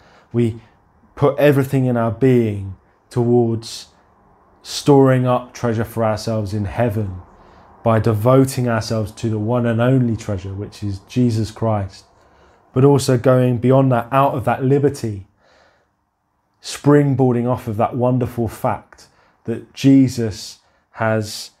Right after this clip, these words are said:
done it all. He has taken away our greatest need for anxiety. We can then be generous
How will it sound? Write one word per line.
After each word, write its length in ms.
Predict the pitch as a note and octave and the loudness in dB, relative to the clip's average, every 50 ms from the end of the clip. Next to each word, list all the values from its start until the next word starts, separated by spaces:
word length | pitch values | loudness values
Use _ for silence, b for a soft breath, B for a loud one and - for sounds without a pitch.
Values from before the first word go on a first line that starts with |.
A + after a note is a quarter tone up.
| _ _ _ _ _ _ _ _ _ _ _ _ _ - B2+ G#2+ - | _ _ _ _ _ _ _ _ _ _ _ _ _ -14 -8 0 2
done 180 | C3 C3 C3 | 4 4 4
it 120 | C3 A#2 - | 2 0 0
all. 200 | C#3+ A#2+ A2+ G#2 | -2 -4 -2 -2
He 80 | G#2+ | -4
has 120 | A#2 A#2 A#2 | -4 -4 -4
taken 360 | - C3+ C3+ B2+ B2 - A2 | -2 -2 -2 -2 -2 -2 -4
away 240 | A#2 A#2 A#2 A2+ A2 | -4 -2 -2 -2 -2
our 140 | G#2+ A2 | -2 -4
greatest 520 | G#2+ - A#2+ B2 A#2+ A#2+ A2+ - A2+ G#2+ G2 | -4 -2 0 0 0 0 -2 -4 -6 -4 -2
need 220 | A2+ A#2 A#2+ A2 | -2 -2 -2 -4
for 160 | - - A#2 | -6 -6 -6
anxiety. 800 | A2 G#2+ G2+ F2+ A#2 A#2 A#2+ A#2+ A#2 A#2 A#2 - G#2 G2 F#2+ F#2 _ _ _ _ _ _ _ _ _ _ _ _ _ - | -4 -4 -4 -2 0 0 2 2 0 -2 -4 -10 -10 -10 -12 -14 _ _ _ _ _ _ _ _ _ _ _ _ _ -6
We 120 | - B2+ B2 | -2 -2 -2
can 280 | B2+ - B2 A#2 A#2 | -2 -2 -2 0 2
then 340 | A#2 A#2+ A#2 A#2 A2+ A2 - | 2 2 2 0 0 -2 -2
be 260 | - C3 B2+ B2 B2+ | 0 2 2 2 2
generous 760 | A#2 - B2 A2+ G#2+ G#2 G2+ F#2+ F2+ D#2+ - - - - - | 0 -2 -2 -4 -2 -4 -6 -8 -10 -12 -16 -20 -20 -20 -20